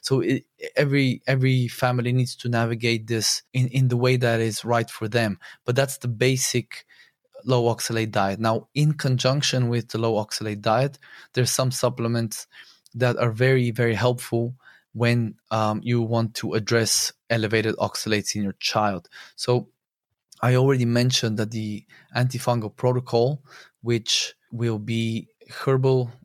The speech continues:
generally herbal antifungal supplements, probiotics. And what you would also need to ideally, uh, do is reduce the sugar in the diet, because that will,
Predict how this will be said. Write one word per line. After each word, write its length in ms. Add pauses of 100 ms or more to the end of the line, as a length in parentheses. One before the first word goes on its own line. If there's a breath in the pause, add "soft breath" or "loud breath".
(120)
generally 300
herbal 800
antifungal 520
supplements, 800
probiotics. 800 (100)
And 160
what 200
you 80
would 160
also 260
need 200
to 280 (240)
ideally, 720
uh, 200
do 200
is 180
reduce 300
the 100
sugar 320
in 80
the 80
diet, 400
because 300
that 240
will, 400